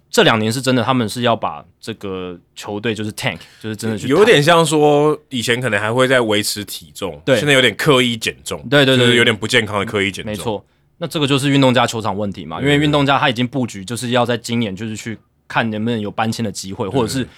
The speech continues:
Speaker 1: 跟奥克兰最后的一个通牒。
Speaker 2: 这样要你今天要健康检查，所以你刻意减重，
Speaker 1: 哎，没错。
Speaker 2: 你一个月都不吃东西这样，
Speaker 1: <laughs> 对，对，对，对。
Speaker 2: 有点极端啊。
Speaker 1: 有点极端，哦，为了一个短时间的一个效果，
Speaker 2: 对，对，对。
Speaker 1: 而且是其他目的的效果，
Speaker 2: 对，对，对，对。
Speaker 1: 就是搬迁球场。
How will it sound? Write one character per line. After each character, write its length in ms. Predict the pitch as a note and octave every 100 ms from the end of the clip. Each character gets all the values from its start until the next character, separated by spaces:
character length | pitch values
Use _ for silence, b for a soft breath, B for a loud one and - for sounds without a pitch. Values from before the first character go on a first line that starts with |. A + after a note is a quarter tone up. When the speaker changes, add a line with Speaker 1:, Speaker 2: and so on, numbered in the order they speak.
| B B
Speaker 1:
跟 120 | - D3
奥 180 | D3
克 80 | C#3
兰 160 | C3+ A2+
最 160 | C#3+
后 140 | A#2+ A#2
的 60 |
一 20 | G#2
个 80 |
通 260 | - A#2 A2
牒。 140 | G2
Speaker 2:
这 80 | C3
样 100 | C3
要 140 | B2 B2+
你 140 | G#2+
今 200 | F2+ A#2+
天 60 | B2+
要 80 |
健 140 | B2+ B2
康 160 | A#2
检 140 | A2 E2+
查， 280 | E2 D2+ D#2
所 80 |
以 40 | G#2
你 40 |
刻 220 | F#2 A2+ G2+
意 80 |
减 180 | F#2+ C#2+
重， 160 | C#2+ C#2+ -
Speaker 1:
哎， 120 | A2
没 160 | G#2+ G2+
错。 100 | C3
Speaker 2:
你 80 |
一 40 | C#3+
个 80 | C3+
月 120 | C3
都 120 | A#2+
不 80 | A#2
吃 160 | -
东 180 | G#2+ G#2+
西 100 | G#2
这 100 | G#2
样， 200 | F#2 D#2 D2+
Speaker 1:
<laughs> 80 | -
对， 80 | B2
对， 100 | B2
对， 20 |
对。 80 | C#3
Speaker 2:
有 60 |
点 100 | D3
极 180 | A2+ G#2
端 260 | G#2+ G#2+ G2+
啊。 40 |
Speaker 1:
有 60 | F2
点 140 | D#3+
极 140 | B2+ C3
端， 320 | C#3 C#3 C3+
哦， 120 | C3 B2
为 180 | F3+ E3
了 120 | C#3
一 60 |
个 140 | C#3+ C3
短 300 | - A#2+ G#2
时 200 | - A#2
间 180 | C#3 C#3
的 80 |
一 120 | B2 A#2
个 60 |
效 260 | G#2+ B2+ F#2
果， 200 | E2 C#2
Speaker 2:
对， 120 | G#2
对， 120 | F#2+
对。 40 | F#2+
Speaker 1:
而 40 |
且 120 | E3+
是 40 | E3+
其 200 | - C#3
他 160 | C3+
目 160 | C#3+ A2+
的 100 | A#2
的 80 | G2+
效 140 | A2
果， 60 | G#2+
Speaker 2:
对， 80 | G2+
对， 80 |
对， 280 | F#2+ F#2 F2+
对。 40 | E2
Speaker 1:
就 140 | B2
是 60 | A#2
搬 200 | A#2+ A#2
迁 140 | A#2+
球 200 | G#2+ F2+
场。 160 | -